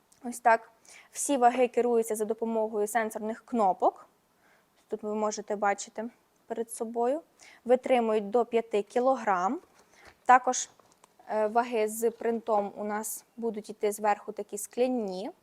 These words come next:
Також мають сенсорні кнопки. Ваги активуються після того, як на них потрапляє інгредієнт більше двохста п'ятдесяти грам.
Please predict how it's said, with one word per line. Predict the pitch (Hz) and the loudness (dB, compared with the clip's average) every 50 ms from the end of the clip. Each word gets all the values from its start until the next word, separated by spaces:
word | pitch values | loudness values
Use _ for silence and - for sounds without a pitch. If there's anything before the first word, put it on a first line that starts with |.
| _ _ _ _ _ _ | _ _ _ _ _ _
Також | - 214 220 220 220 - - | 2 2 2 2 -4 -10 -8
мають | 226 214 214 208 208 208 208 - | -6 -4 -2 -2 -2 -4 -4 -6
сенсорні | - - 208 208 214 - 214 214 214 214 | -6 -6 -6 -6 -6 -8 -10 -8 -8 -10
кнопки. | 202 _ - 202 185 175 170 - - - 269 370 415 - _ _ _ _ _ _ _ _ _ _ _ _ _ _ _ _ _ _ _ - - _ - | -10 _ -6 -4 -4 -4 -4 -6 -10 -10 -8 -8 -8 -12 _ _ _ _ _ _ _ _ _ _ _ _ _ _ _ _ _ _ _ -20 -20 _ 0
Ваги | 226 240 247 247 262 262 262 | 2 2 2 2 2 2 4
активуються | - - 214 - - - 226 220 220 233 233 226 214 220 - 214 | 4 2 0 -2 -4 -6 -4 -2 -2 0 2 0 0 -2 -4 -8
після | 214 220 - - 214 | -8 -6 -6 -4 -4
того, | 214 - 226 226 220 208 | -2 -2 -4 -2 -2 -2
як | 208 208 208 208 | 0 0 -2 -2
на | 220 208 | -4 -6
них | 208 214 214 - | -8 -8 -8 -10
потрапляє | - 196 - - 208 - 208 196 190 - - | -10 -10 -10 -12 -6 -2 0 0 0 0 -2
інгредієнт | 208 208 202 208 208 202 214 202 196 202 185 180 180 - | -8 -8 -8 -10 -8 -8 -8 -6 -4 -4 -4 -4 -8 -10
більше | 185 190 208 196 - - 190 | -10 -8 -8 -8 -8 -8 -8
двохста | 185 196 202 - - 196 196 | -10 -10 -12 -8 -8 -8 -8
п'ятдесяти | - 214 202 - 196 185 208 - - 214 - - 202 | -6 -8 -8 -8 -8 -8 -8 -10 -12 -12 -10 -10 -10
грам. | 196 202 202 180 170 180 202 330 | -8 -6 -6 -6 -4 -6 -6 -8